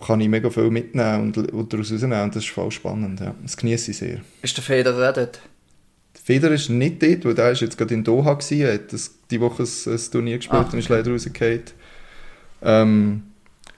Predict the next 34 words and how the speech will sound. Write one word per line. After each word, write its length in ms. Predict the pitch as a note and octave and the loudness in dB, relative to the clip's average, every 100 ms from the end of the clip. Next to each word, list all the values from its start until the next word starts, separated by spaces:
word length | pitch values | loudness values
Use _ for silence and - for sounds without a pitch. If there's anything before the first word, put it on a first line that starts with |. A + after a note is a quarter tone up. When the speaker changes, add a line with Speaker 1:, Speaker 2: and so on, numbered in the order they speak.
| _ _ _ | _ _ _
Speaker 1:
ja, 240 | G#2+ A2+ | 6 8
es 100 | C3 C3 | 8 4
sind 140 | A#2+ | 0
schon 120 | C3 | 2
ein 40 | - | 4
paar 160 | C3 | 4
Köpfe 300 | C3+ C3+ - | 4 0 2
da 60 | B2 | 2
oben 180 | A#2+ A2+ | 4 0
von 100 | G#2+ | -2
den 60 | A2 | -4
Spitzensportlern, 880 | - - - - A2+ A#2 A2+ A#2+ | -4 -4 -4 -4 2 2 2 2
aber 100 | G2 | 2
die 100 | G2 | 0
kenne 320 | G2+ - G2+ B2 | -4 -2 -2 -2
ich 60 | |
zum 160 | B2 A#2 | -4 -2
Teil 220 | A#2+ A#2 | 0 2
gar 200 | A2+ A#2 | 2 0
nicht 200 | A#2+ A#2 | -2 -4
so, 480 | - A#2+ B2 A#2+ G2+ | -2 2 2 2 0
oder 80 | F#2 | -4
ein 260 | F#2 - - | -10 -8 -4
paar 240 | F2+ A2+ | -2 -2
kenne 460 | - - G2+ A#2 A2 | -4 -4 -4 -4 -4
ich, 80 | - | -6
also 180 | - | -8
kenne 200 | - F#2 | -8 -6
ich 80 | G#2+ | -6
so 100 | G2+ | -6
vom 160 | F#2+ G2 | -4 -4
Fernsehen 440 | - G2 A#2+ A2+ | -2 -4 -2 -4
oder 120 | A2+ | -4
so. 360 | A2 G#2 G#2 | -6 -4 -4